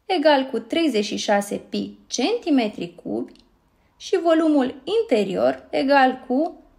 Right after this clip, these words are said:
șaisprezece pi centimetri cubi.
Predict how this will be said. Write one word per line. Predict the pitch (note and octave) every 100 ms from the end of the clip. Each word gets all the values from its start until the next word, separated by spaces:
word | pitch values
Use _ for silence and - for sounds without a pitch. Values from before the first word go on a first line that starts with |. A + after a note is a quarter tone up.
| _ _
șaisprezece | - - C#4 F4 - - C#4+ B3+ C4 C4 B3+ A3 B3+ C4 - _ _ _ _ _ _ _
pi | - B3 C#4 - _
centimetri | - A3 B3+ C4 A3+ G3+ - D4+
cubi. | D#4 C#4 F3+